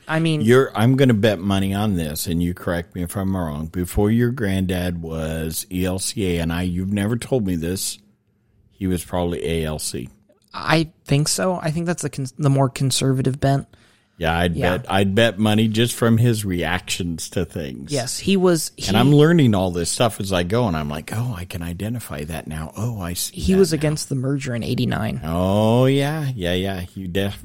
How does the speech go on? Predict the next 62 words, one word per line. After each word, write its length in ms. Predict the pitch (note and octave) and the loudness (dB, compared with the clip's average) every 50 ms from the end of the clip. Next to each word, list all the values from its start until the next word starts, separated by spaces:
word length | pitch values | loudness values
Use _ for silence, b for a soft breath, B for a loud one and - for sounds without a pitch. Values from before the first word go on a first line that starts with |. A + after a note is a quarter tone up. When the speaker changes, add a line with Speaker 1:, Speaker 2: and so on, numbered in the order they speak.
| - F2+ | -8 -2
Speaker 2:
definitely 380 | G2 G#2+ A2 A2 - G#2+ G2 F#2+ | 0 0 0 0 0 -2 -2 -2
was 160 | F#2 F2+ F2+ | -2 -2 -2
A 120 | F#2 F2+ | 0 0
L 140 | F#2 F2+ E2+ | 0 -2 -2
C 240 | - - - G2+ F#2+ | -4 -4 -4 -2 -2
then. 300 | F2 D#2 D#2 D#2+ F2 F2+ - | -2 -2 -4 -4 -4 -6 -4
Speaker 1:
Yeah, 280 | D3+ D3 C3 G#2+ A2+ B2 - b b b b b b b | -4 -2 -2 -2 -4 -8 -14 b b b b b b b
yeah. 240 | D3+ C#3 A#2+ A2+ A#2+ - B B B B B B | 0 0 0 0 -4 -10 B B B B B B
But, 280 | - E3+ E3 D#3+ - _ _ | 4 4 4 4 0 _ _
um, 360 | - D#3+ D#3 D3+ C#3+ C#3 C3+ - | 0 4 4 4 2 0 -4 -8
for 220 | - - - F3 | -2 2 2 4
being 280 | D#3 E3+ F3 F3 E3 D3+ | 6 6 4 4 4 2
against 360 | C#3 C#3+ C#3 C#3+ C3+ - - | 0 -2 -2 -2 -4 -4 -4
the 60 | D3+ | -2
merger 420 | C#3+ C3+ C#3 C#3 B2+ C3 C3 B2+ | -2 -2 -2 -4 -4 -4 -4 -4
and 180 | B2 A#2+ A#2+ A#2 - | -4 -6 -8 -10 -10
whatnot, 560 | - D3+ C#3 G#2 - C3 B2+ B2 G#2+ - - | -8 -6 -6 -6 -4 -4 -2 -2 -4 -4 -4
he, 160 | C3+ C#3+ C#3+ | -2 -2 0
I 40 | - | 2
mean, 100 | D3+ D3 | 4 4
he's 220 | D3 D3+ D3 D3 | 4 4 2 2
not 220 | D3+ C#3+ C3+ A#2+ - - - - | 2 0 0 -2 -4 -8 -16 -10
very 300 | - - C#3 C3+ A#2 A2+ | -4 -2 -2 0 -2 -2
cantankerous. 640 | - - B2+ A#2+ - A#2+ B2 B2+ - - A#2+ B2+ - | -2 -2 0 2 2 0 0 0 -4 -4 -4 -2 0
He's, 180 | C3 C3 - | 0 0 0
he's, 320 | - C3 C3 C3+ C3 B2+ C3 | -2 0 2 2 2 4 2
uh, 220 | B2+ A#2 A#2 C3+ - b b b b b b b _ _ _ _ _ | 2 0 -2 -6 -8 b b b b b b b _ _ _ _ _
he's 260 | _ - D#3+ D3 D3 | _ 0 2 2 2
gotten 380 | - - D#3+ D3 - C#3 C3+ - | 4 2 2 2 0 -6 -10 -6
a 80 | - C3+ | -2 2
lot 220 | C3+ D#3+ A3 G#3 D3+ | 4 4 4 4 2
more 160 | D3 C#3 B2+ | 0 -2 -2
charismatic, 800 | - - C#3 C3 B2+ A#2 B2 B2+ B2+ B2 G#2+ G2 F2+ - - - | -2 2 2 2 4 2 0 -2 -4 -4 -6 -8 -8 -10 -12 -8
and 300 | C#3 C3 B2+ B2 B2 - | -6 -6 -6 -6 -6 -8
since 240 | - - C3+ C3 - | -6 -6 -6 -6 -6
the 100 | - C3 | -6 -8
time 240 | - - C#3+ C3+ C3 | -6 -4 -4 -4 -4
I've 120 | B2 A#2+ A#2+ | -4 -4 -4
known 140 | C3 C3 | -6 -6
him, 60 | B2 B2 | -6 -6
which 180 | C3 B2 - | -6 -6 -6
is 180 | C#3+ B2+ - - | -6 -6 -6 -6
why, 320 | D3+ D3 D3+ D#3 D#3 D#3 | -4 -2 0 0 0 0
the 80 | D3+ D3+ | 0 2
reason 200 | E3 E3 D#3 D#3 | 0 2 2 0
why 180 | C#3+ D3 C#3+ | -2 -2 -2
I 40 | C#3+ | -2
talk 220 | C3+ - C#3 B2+ - | -2 -2 -4 -4 -4
about, 140 | - A#2+ | -6 -6
like, 140 | B2 B2 A#2+ | -6 -6 -4
the 80 | - A#2 | -2 0
Holy 160 | A#2 B2 B2 | 2 2 2
Spirit 300 | A#2+ - - B2+ A#2+ F2+ | 0 0 0 0 0 -2
and 80 | D#2+ A#2 | -2 -4
the 20 | A#2+ | -4
way 140 | B2 B2 A#2+ | -2 -2 -2
I 120 | A#2 A#2 | -2 -2
do 120 | A2+ A#2 | -4 -4
is 100 | A#2 A#2 | -4 -4
because 280 | - C3 - - A2+ - | -6 -6 -6 -6 -8 -8
of 80 | C3 - | -8 -8
him. 260 | C3 E2+ - C#3+ | -6 -6 -6 -6